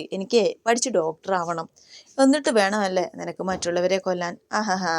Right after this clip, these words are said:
വളിഞ്ഞ കോമഡി. അങ്ങനെയാണേൽ ആദ്യം ഇങ്ങളെ ഞാൻ കൊല്ലും." "അയ്യടാ, ഇങ്ങ് വാ, ഇപ്പൊ ചോദിക്കാനും പറയാനൊക്കെ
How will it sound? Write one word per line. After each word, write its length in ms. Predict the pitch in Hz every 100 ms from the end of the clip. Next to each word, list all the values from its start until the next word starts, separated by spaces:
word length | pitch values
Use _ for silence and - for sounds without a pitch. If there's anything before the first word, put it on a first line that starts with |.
| 160
വളിഞ്ഞ 340 | 170 175 180 190
കോമഡി. 420 | 175 170 170 165 233 240 - - -
അങ്ങനെയാണേൽ 680 | 247 262 269 262 247 233 - 185
ആദ്യം 460 | 175 175 175 202 -
ഇങ്ങളെ 320 | 175 175 185
ഞാൻ 160 | 190 190
കൊല്ലും." 360 | 185 170 170 170 _ _ _ -
"അയ്യടാ, 440 | 277 247 277 262 220 -
ഇങ്ങ് 200 | 190 202
വാ, 160 | 214 196 185 _ -
ഇപ്പൊ 180 | 160 185
ചോദിക്കാനും 540 | 185 165 165 190 202
പറയാനൊക്കെ 500 | 208 208 208 208 196